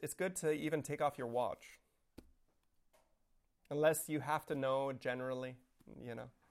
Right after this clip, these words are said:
when, when the next time is going to be and there's no bell or something like that. In a retreat, it's good to lose track of that time and just to live right now, searching for the presence of the Spirit.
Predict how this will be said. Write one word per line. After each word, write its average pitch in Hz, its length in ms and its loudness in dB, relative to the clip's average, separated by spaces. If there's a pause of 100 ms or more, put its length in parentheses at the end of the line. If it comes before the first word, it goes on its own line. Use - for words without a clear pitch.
(140)
when, 131 380 4
when 131 440 4
the 123 100 4
next 127 260 -2
time 123 260 -2
is 117 80 -8
going 123 180 -2
to 117 60 -6
be 117 220 -4
and 117 120 -4
there's 117 200 -6
no 117 120 -2
bell 110 300 -2
or 117 240 -8
something 113 280 -12
like 110 160 -12
that. 117 180 -10 (720)
In 143 100 2
a 143 40 4
retreat, 151 540 2 (380)
it's 143 140 -6
good 214 160 -2
to 254 60 -4
lose 160 240 0
track 123 300 -2
of 110 60 -12
that 95 180 -8
time 82 220 -14 (1120)
and 120 120 -2
just 127 240 -6
to 127 180 0 (640)
live 143 440 10 (440)
right 135 280 6
now, 117 380 2 (380)
searching 147 760 2
for 135 180 -2
the 117 80 -2
presence 127 420 -2
of 113 100 -8
the 110 60 -6
Spirit. 110 440 2